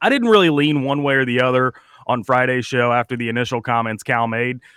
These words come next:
I, I just wasn't sure what to make of it all. So Stoops came out and he was upset, what Cal said, obviously, right? Well, then he has a quote this weekend and he says,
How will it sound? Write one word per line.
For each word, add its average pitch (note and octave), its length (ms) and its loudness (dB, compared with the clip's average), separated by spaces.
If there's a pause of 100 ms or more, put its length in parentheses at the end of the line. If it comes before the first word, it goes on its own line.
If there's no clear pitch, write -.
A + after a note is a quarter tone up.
(160)
I, C3 180 2
I D3 80 6
just C#3 120 -4
wasn't D3+ 440 -2
sure D#3 260 0
what C3 200 2
to A2+ 60 -2
make G#2+ 280 -2
of F#2 100 -8
it F2+ 80 -8
all. F2 220 -8 (380)
So E3 180 2
Stoops B3 360 -4 (200)
came F#3+ 240 0
out D#3+ 200 4
and C#3+ 80 -4
he E3 60 0
was D#3+ 140 -2
upset, C3+ 480 -2
what C#3+ 160 -6
Cal A#2 200 0
said, G#2+ 240 -4
obviously, G#2 460 -4
right? A#2 260 0 (280)
Well, C#3+ 80 -4
then A3+ 120 4
he C4+ 100 2
has A3 120 2
a G3 60 -2
quote G3 260 0
this D#3 180 -4
weekend C#3+ 440 -2
and B2+ 60 -2
he C#3+ 100 -4
says, B2+ 440 -2